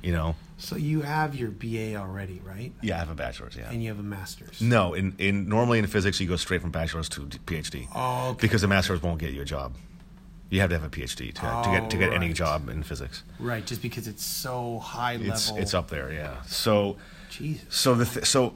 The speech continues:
Speaker 1: I, I do have these thoughts sometimes, like, you know, like, I mean, being a musician is awesome, but it is very, it's scary. If I, if I break my ankle, like,
Speaker 2: Yeah.
Speaker 1: I'm done.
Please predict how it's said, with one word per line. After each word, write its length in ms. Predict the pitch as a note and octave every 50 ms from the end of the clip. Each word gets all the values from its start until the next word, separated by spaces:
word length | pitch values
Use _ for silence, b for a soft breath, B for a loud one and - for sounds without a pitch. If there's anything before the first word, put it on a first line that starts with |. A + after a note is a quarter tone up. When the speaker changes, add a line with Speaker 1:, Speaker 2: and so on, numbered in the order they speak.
| - -
Speaker 1:
I, 140 | G#2 A#2 -
I 80 | C3 C3
do 180 | A#2+ B2+ E3 D#3+
have 180 | D3 C#3 B2+
these 180 | A2+ A#2+ G#2+ -
thoughts 280 | - A#2 C3 C#3+ B2+
sometimes, 320 | - G#2+ F#2 G2+ F#2 F2+ E2+
like, 140 | F#2 E2+ F#2+
you 60 | G2
know, 160 | G#2 G2+ F#2+
like, 320 | F#2 F2 E2+ D#2+ - - - B B B B B
I 60 | - B2
mean, 160 | A#2+ A2+ G#2
being 200 | - C#3 C3 B2+
a 40 | A2+
musician 320 | G2+ F#2+ G2+ F#2 F#2+ E2+
is 100 | D#2+ D#2+ -
awesome, 380 | F#2+ F#2 F2 - - A#1 A#1 - - - -
but 120 | B2 A2+
it 100 | A2+ A2+
is 160 | B2 G#2+ F2
very, 640 | G#2+ - - G2 F2+ G2 F#2+ E2+ E2 E2 D#2 D#2 - - - - - - - - - - - - - -
it's 180 | - F#3+ - -
scary. 560 | - - - - E3+ D#3 G2 D2 B1 - - -
If 140 | A2 G#2+ A#2+
I, 220 | B2 C3 C3 A2 G2 E2+
if 140 | - E2+ G2+
I 80 | A2 A2+
break 340 | A2 E2+ - A2+ A2+ - -
my 140 | G2+ F#2
ankle, 640 | D#2+ F2 G2 A2+ C#3+ - D#2 D#2 E2+ F#2 A2 A#2 A2 - B B B B B B B B B B
like, 160 | - F#2 F#2+ -
Speaker 2:
Yeah. 60 | - - - -
Speaker 1:
I'm 100 | - A2+
done. 360 | F2+ A2 C3+ C3+ F2+ D2 -